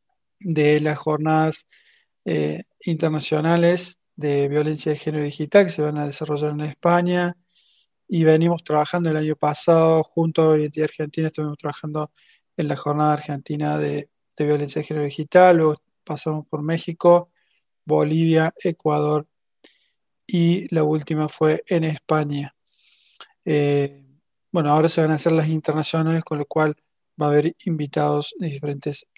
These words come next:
lugares. Cuando hacemos referencia a todo lo que es violencia de género digital, estamos haciendo referencia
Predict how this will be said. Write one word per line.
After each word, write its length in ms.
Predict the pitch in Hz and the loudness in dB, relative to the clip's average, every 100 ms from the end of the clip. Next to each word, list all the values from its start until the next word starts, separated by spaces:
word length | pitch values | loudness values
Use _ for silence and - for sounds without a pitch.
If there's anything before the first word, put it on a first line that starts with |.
| - | -14
lugares. 520 | 147 139 135 - - _ _ _ - - - - _ - - _ - - - - _ - - _ | -10 -8 -10 -16 -20 _ _ _ -10 -10 -8 -8 _ -6 -6 _ -8 -6 -8 -8 _ -8 -8 _
Cuando 480 | - 165 165 165 170 | -6 -2 0 4 4
hacemos 400 | 175 165 202 208 | 4 2 0 2
referencia 1000 | 202 - 185 185 196 180 202 196 196 214 - | 0 2 2 2 -2 -4 0 2 2 0 -6
a 180 | 170 156 - | -4 -6 2
todo 180 | 175 175 | 4 4
lo 100 | 165 | 4
que 120 | 175 | 0
es 60 | |
violencia 480 | 170 165 170 165 165 | 2 2 0 0 -2
de 60 | 156 | -2
género 260 | - 170 | -2 0
digital, 400 | 170 170 175 190 | 0 -2 0 2
estamos 300 | 196 180 156 | 2 0 0
haciendo 220 | 156 170 165 | 0 -2 -4
referencia 720 | 160 175 165 165 - 180 | 2 2 2 0 -4 -4